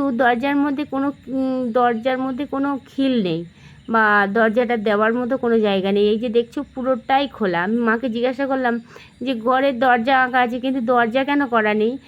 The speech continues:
মা বলল, "না, রাজাদের বাড়ি এরকম, রাজরাজাদের বাড়ি এরকম চলে, আর যখন মেন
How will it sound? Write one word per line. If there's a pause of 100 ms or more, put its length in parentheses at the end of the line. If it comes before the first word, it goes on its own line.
(260)
মা
বলল,
"না,
রাজাদের
বাড়ি
এরকম,
রাজরাজাদের
বাড়ি
এরকম (200)
চলে, (560)
আর (120)
যখন
মেন